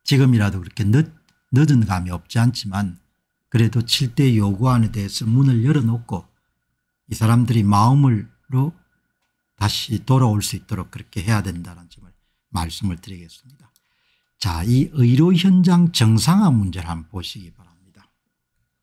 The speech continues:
대다수 국민들은 잘 알 수가 없습니다. 예. 이 분야를, 예,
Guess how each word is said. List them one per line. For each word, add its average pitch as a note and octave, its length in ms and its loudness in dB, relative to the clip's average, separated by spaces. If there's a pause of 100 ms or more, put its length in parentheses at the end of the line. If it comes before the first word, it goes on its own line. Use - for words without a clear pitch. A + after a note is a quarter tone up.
(920)
대다수 C#3 560 2
국민들은 D#3+ 540 4
잘 A#2 180 2
알 - 280 -2
수가 G3+ 340 -4
없습니다. F#2 720 -6 (500)
예. F#2 40 -20 (1200)
이 G#2 500 0 (1080)
분야를, F2+ 560 -2 (600)
예, G#2+ 40 -20